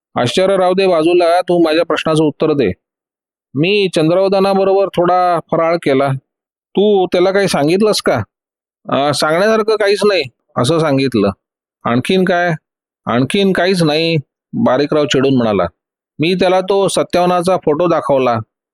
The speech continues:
त्या गोष्टीला अजून काही महत्त्व नाही," असं या प्रकारे हात झाडत महिपतराव म्हणाले. "त्यानं काही सूचना केली आहे का?" "खुशालदासचे तोंड उघडणे हा एकच मार्ग," असं तो म्हणाला. "तू त्याला फोन कर,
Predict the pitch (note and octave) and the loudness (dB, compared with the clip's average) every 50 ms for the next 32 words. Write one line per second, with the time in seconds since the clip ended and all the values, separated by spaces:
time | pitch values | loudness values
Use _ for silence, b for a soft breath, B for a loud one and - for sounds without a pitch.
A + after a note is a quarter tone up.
0 | _ _ _ _ _ _ _ _ - D#3+ F#3 F#3+ G3 F3+ - - A3 G#3 G#3 G3 | _ _ _ _ _ _ _ _ -2 0 0 0 0 0 0 0 0 2 2 2
1 | F#3+ G3 G3 F#3+ G3 F#3+ F#3+ G3 F#3+ D#3 C#3+ C#3 - - E3 E3 D#3+ D3+ D3 C#3+ | 2 2 0 0 0 0 0 2 0 0 0 -2 -2 -2 0 0 0 0 0 0
2 | C#3+ C#3 C#3 D3 - - - - - D3+ D3 D3 C#3+ C3+ - C#3+ C3+ B2 C#3 C#3 | 0 0 -2 -2 -2 -4 -2 -2 0 0 0 0 0 -2 -2 -2 -2 0 0 0
3 | C#3 C3+ A#2+ A#2 A#2 B2 A#2+ B2 A#2 A#2 B2+ C3 A#2+ _ - G#2+ G#2+ A2 - A#2+ | 0 0 0 0 0 0 0 0 0 0 0 -2 -2 _ -4 -2 -2 0 -2 -2
4 | A2+ A2+ A2+ G#2 G2+ G2 F2+ F2+ E2+ E2 - - _ _ _ _ _ _ _ - | 0 0 2 2 2 2 0 0 -2 -2 -6 -8 _ _ _ _ _ _ _ -2
5 | C#3 D#3+ F#3+ G3+ G#3+ G#3 G3+ - - F3 D#3+ F#3+ F#3+ G#3 G#3 F#3+ G#3+ G#3 G#3+ G#3 | -2 0 2 2 2 2 0 0 0 0 0 0 0 0 0 0 2 2 2 2
6 | G3+ F#3 - B2+ A2 - _ _ _ _ _ _ _ _ _ _ _ _ _ - | 0 0 0 -2 -2 -4 _ _ _ _ _ _ _ _ _ _ _ _ _ -4
7 | - D3 C#3 - G3+ G#3+ A3 A3 A3+ G#3+ F#3 - A#3 G#3 F#3+ - G3 F#3+ G3 F#3+ | -2 0 0 2 2 2 2 2 0 0 0 0 0 0 0 0 0 0 2 2
8 | F#3+ F3+ F3+ F#3+ F#3 F#3 F#3 E3+ E3 E3+ D#3+ D#3 - F3+ E3 D#3 E3+ E3 D#3 D#3 | 2 2 2 2 2 2 0 0 0 0 -2 -2 -2 -2 -2 0 0 0 2 2
9 | D3+ D#3+ D3+ B2+ - D#3 D3 D3 D3 D3 C#3+ - C#3 B2 A#2+ A2 G2+ F#2+ F2+ E2 | 0 0 0 0 0 0 2 2 2 0 0 0 0 0 2 2 0 0 0 0
10 | E2 - _ _ _ _ _ _ _ _ _ _ _ _ _ _ _ - C#3+ D3 | -2 -4 _ _ _ _ _ _ _ _ _ _ _ _ _ _ _ -2 0 0
11 | E3+ E3 F3 E3+ - - E3+ E3+ F3+ E3+ - F3 C#3+ | 2 0 0 0 0 -2 0 0 0 0 0 0 -2